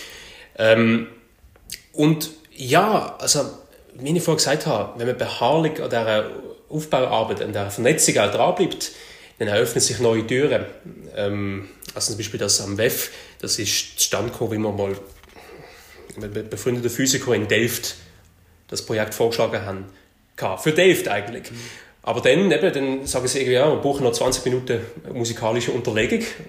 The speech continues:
Speaker 1: Und dann machst du sofort mit, ist klar. Äh, unser Team hat dann über Weihnachten das ganze Stück müssen anpassen. Und das ist wahnsinnig stressig gewesen. Man muss durchziehen.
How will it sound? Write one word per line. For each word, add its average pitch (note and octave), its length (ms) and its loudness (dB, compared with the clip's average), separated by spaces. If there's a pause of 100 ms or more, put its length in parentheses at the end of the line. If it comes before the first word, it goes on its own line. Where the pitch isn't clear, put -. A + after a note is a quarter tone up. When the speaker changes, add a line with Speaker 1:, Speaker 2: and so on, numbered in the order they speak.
Speaker 1:
Und A2 160 -12
dann A2+ 100 -4
machst A2+ 320 0
du B2 40 -4
sofort G#2 260 -4
mit, - 240 -2 (380)
ist - 100 -10
klar. A2+ 320 0 (800)
Äh, G2+ 220 -2
unser A#2+ 280 0
Team A#2 220 0
hat A#2 160 0
dann A2 100 0
über G#2+ 400 -2
Weihnachten A#2 640 4 (500)
das - 280 2
ganze A#2 260 2
Stück C3+ 240 0
müssen A#2 260 4
anpassen. - 540 2 (240)
Und - 180 -10
das - 180 -4
ist - 120 -8
wahnsinnig G#2 240 -4
stressig A#2 300 0
gewesen. - 320 0 (340)
Man F#2+ 120 -10
muss F#2+ 120 -6
durchziehen. C3 500 2